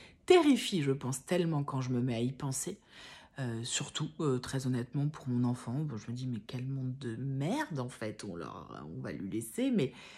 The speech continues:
voilà, donc il y a, il y a, quand j'y pense vraiment, je me dis, pff, voilà. Et du coup, j'ai une tendance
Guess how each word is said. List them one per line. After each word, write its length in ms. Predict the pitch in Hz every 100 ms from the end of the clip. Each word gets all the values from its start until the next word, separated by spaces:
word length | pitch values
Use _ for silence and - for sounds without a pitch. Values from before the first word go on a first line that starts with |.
| - - - -
voilà, 260 | 160 143 -
donc 220 | 151 147
il 40 | 175
y 20 |
a, 120 | 151
il 60 | 175
y 60 |
a, 360 | 156 139 120 -
quand 180 | - 175
j'y 200 | 180 196
pense 260 | 190 233 220
vraiment, 340 | 180 165 220
je 80 | 220
me 160 | 160 143
dis, 160 | 151
pff, 180 | 143 - - - - -
voilà. 340 | 139 135 175 269 - - - - - - _ _ _ _ _ _ _ _ _ _ _ _ _ _ _ _ _ _
Et 80 | 196
du 140 | 185 214
coup, 120 | 330
j'ai 140 | 294
une 120 | 202
tendance 580 | 196 202 202 240 311 -